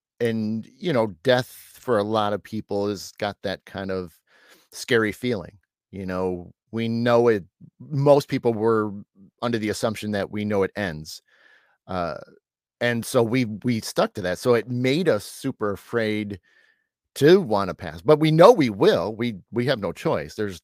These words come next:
there's nobody that's can live forever, uh, at least with this body. Let's put it that way. Um, to know it's the end,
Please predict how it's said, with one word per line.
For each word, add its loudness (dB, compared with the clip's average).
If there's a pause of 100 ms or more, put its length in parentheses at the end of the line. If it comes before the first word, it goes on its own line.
there's -10
nobody -2
that's -8 (400)
can -8
live -4
forever, -6 (480)
uh, -6 (180)
at 2
least 0 (560)
with -2
this 0
body. -6 (400)
Let's -6
put -6
it -12
that -6
way. -20 (640)
Um, 2 (2500)
to 2
know 6
it's -2
the -10
end, -6